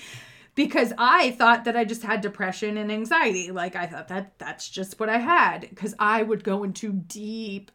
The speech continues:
dark depressions, y'all. I liken it to being swallowed up by a hole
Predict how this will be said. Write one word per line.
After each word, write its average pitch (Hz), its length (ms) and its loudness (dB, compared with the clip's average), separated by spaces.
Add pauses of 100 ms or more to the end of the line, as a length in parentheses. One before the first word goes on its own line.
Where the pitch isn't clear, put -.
(220)
dark 180 680 2
depressions, 175 720 -4
y'all. 147 300 -8 (640)
I 240 680 2 (180)
liken 208 540 0
it 226 200 -6
to 202 340 -6
being 185 300 -6
swallowed 180 720 -2
up 175 320 -6
by 170 220 0
a 165 100 -4
hole 180 680 -6